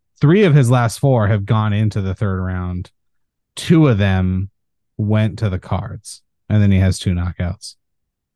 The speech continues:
In fact, those are his only four. Uh, U-, that's three U F C fights and a uh, Contender Series.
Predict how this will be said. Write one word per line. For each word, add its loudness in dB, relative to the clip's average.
In 4
fact, 2
those 2
are 4
his 4
only 4
four. -2
Uh, -4
U-, 2
that's -2
three 0
U 2
F -2
C -6
fights -6
and -4
a -6
uh, -2
Contender -4
Series. -8